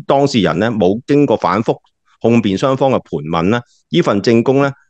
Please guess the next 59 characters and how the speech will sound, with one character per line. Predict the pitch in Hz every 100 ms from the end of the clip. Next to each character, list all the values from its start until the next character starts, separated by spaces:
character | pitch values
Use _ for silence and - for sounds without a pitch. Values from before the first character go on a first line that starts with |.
| _
誒， | 95
究 | 101 131 131
竟 | 175
係 | 117
當 | 160 160
時 | 143
會 | 92 110
唔 | 117
會 | 107
有， | 117 117 - _ _
啊， | - 107
嚴 | 98 95
刑 | 92 95
逼 | 143 143
供 | 139 131
啊， | 117 113
或 | 104 101
者 | 131 135
當 | 143 151
時 | 107 95
呢， | 127 123 110
呢 | 135
個 | 127
位 | 110
Matthew | 135 135 131 87 101
呢， | 127 - _
係 | 104
咪 | 110
神 | 87 82
志 | 98 110
清-， | 135 131 131 - 139 135 -
清 | 147
醒 | 139 95
之 | 113
下 | 127 87
作 | 101
供 | - 120 113
啊？ | 90 - _ _
呢 | 202
啲 | 226
種 | 196 143 170
種 | 147
都 | 180 175
會 | 127 120 _
本 | 98 127
來 | 185 87
可 | 90 127
以 |
成 | 143 82
為 | 82 82
辯 | 90 92 95
方 | 135 131
呢， | 135 131 _ _ _ _
去 | 123
challenge | 113 - 151 147 90 - -
呢 | 139
個 | 131
咁 | 107 98 92 95 117
嘅 | 101 92 90 87